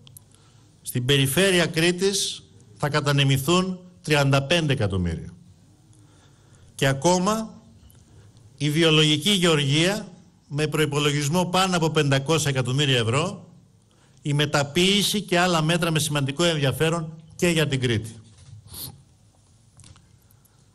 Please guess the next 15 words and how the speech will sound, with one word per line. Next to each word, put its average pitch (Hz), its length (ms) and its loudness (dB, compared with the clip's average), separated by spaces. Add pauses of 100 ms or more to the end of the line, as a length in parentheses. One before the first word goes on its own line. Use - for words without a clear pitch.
(920)
Ταυτόχρονα, 175 840 0
φίλες 165 300 0
και 147 140 0
φίλοι, 165 460 0 (960)
δεκάδες 185 680 0
μελέτες 160 640 2
και 143 120 -2
τεχνικά 143 440 0
έργα 180 560 0 (380)
που 156 100 -2
αφορούν 156 500 2
τη 151 100 -2
χρήση 147 800 0 (580)
αρδευτικού 143 760 0
νερού 165 520 0